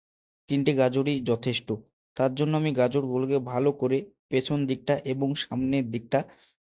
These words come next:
কেটে নিচ্ছি যাতে ছিলা সুবিধা হয়। তারপরে দেখতে পাচ্ছ আমি ভালো করে ছিলছি, উপরকার খোসাগুলো ছিলে ফেলছি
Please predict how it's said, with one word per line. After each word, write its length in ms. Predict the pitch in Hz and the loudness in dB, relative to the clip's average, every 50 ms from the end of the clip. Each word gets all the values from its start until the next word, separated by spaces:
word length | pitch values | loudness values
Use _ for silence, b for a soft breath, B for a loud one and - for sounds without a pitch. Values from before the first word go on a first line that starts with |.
| - | -2
কেটে 240 | - 143 143 143 147 139 | 0 2 2 2 2 0
নিচ্ছি 280 | 131 123 113 - - 107 | 0 -2 -2 -6 -6 -2
যাতে 280 | 113 123 120 123 147 151 143 139 - - _ _ _ _ _ _ - | -2 -2 0 0 0 0 0 -2 -6 -12 _ _ _ _ _ _ -10
ছিলা 360 | - - - 143 139 147 143 135 - - - | -6 -4 0 2 2 2 2 2 -2 -8 -8
সুবিধা 400 | - - 139 135 139 131 131 120 | -4 -2 0 0 2 2 0 0
হয়। 200 | 123 110 110 - - | -2 -6 -8 -4 0
তারপরে 380 | - 127 135 135 - 143 143 147 | 0 0 0 0 -2 -2 0 0
দেখতে 280 | 143 143 139 - - | 0 0 0 0 0
পাচ্ছ 240 | 147 143 135 - - - 160 | 2 2 2 0 0 -2 0
আমি 180 | 139 131 139 139 | 0 0 0 -2
ভালো 280 | 131 143 131 123 135 135 | -2 -2 -2 0 0 0
করে 200 | - 139 139 143 143 | 2 2 0 0 0
ছিলছি, 420 | - - 139 139 135 131 - 127 139 - - b b b b b b _ _ _ _ _ _ - | -2 -2 -2 -2 -2 -2 -2 -4 -4 -4 -6 b b b b b b _ _ _ _ _ _ -10
উপরকার 400 | 151 139 127 139 143 135 - 139 139 | -6 0 2 2 2 4 4 2 2
খোসাগুলো 500 | - - - 131 - 139 123 135 139 143 | 0 -4 -4 -2 -2 0 0 2 0 0
ছিলে 280 | 139 - - 139 135 139 | 0 0 0 0 0 0
ফেলছি 360 | 139 - 127 123 123 123 135 | 0 -2 -4 -4 -4 -4 -6